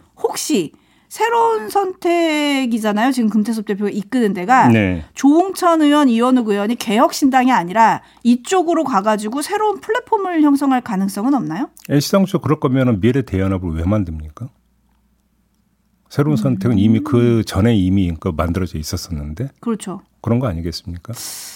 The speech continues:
Speaker 1: 네, 어쨌든
Speaker 2: 그러니까
Speaker 1: 이
Speaker 2: 궁극적으로 그리는 그림은 빅텐트라는 거죠, 빅텐트.
Speaker 1: 빅텐트.
Speaker 2: 근데 문제는 빅텐트가 쳐지지 않았을 때 이제 어떻게 될 것이냐의 문제고 지금 흐름은 안 쳐지는 쪽으로 지금 가고 있다라는 겁니다. 음.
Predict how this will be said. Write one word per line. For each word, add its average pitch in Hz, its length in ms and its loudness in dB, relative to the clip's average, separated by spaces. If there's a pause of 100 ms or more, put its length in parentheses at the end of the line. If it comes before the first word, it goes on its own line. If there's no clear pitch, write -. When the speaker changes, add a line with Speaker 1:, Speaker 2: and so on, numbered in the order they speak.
(400)
Speaker 1:
네, 185 420 -2 (120)
어쨌든 233 440 -4 (120)
Speaker 2:
그러니까 131 140 2
Speaker 1:
이 117 60 0
Speaker 2:
궁극적으로 165 500 2
그리는 139 400 2
그림은 113 480 0
빅텐트라는 123 640 0
거죠, 85 240 -8
빅텐트. - 600 -10 (120)
Speaker 1:
빅텐트. 202 520 -6 (120)
Speaker 2:
근데 175 200 2
문제는 135 320 2
빅텐트가 151 480 2
쳐지지 175 400 -2
않았을 143 480 2
때 135 140 0
이제 101 120 2
어떻게 92 220 -2
될 90 100 -4
것이냐의 95 360 -2
문제고 85 380 -2
지금 139 160 2
흐름은 220 540 4
안 110 220 2
쳐지는 185 380 2
쪽으로 127 260 -2
지금 - 140 -8
가고 - 300 -4
있다라는 107 380 -8
겁니다. - 240 -20 (560)
음. 98 160 -6